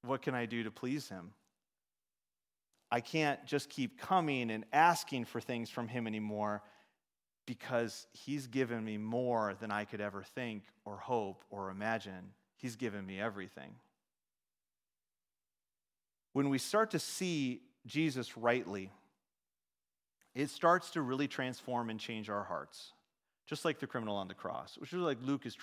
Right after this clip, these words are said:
continually trying to show this picture of Jesus. Those who see Jesus rightly for who he is,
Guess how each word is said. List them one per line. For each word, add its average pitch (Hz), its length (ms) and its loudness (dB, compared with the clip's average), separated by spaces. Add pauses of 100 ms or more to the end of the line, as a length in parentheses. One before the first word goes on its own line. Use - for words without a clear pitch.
continually 175 440 -2
trying 117 260 0
to 104 80 -6
show 101 420 -2 (320)
this 117 140 -6
picture - 480 -2
of 107 80 2
Jesus. 98 400 -8
Those 156 320 0
who 190 180 -4
see 151 460 -4
Jesus 113 600 -4
rightly 101 500 -2
for 104 160 -10
who 107 160 -6
he 98 240 -6
is, 87 400 -6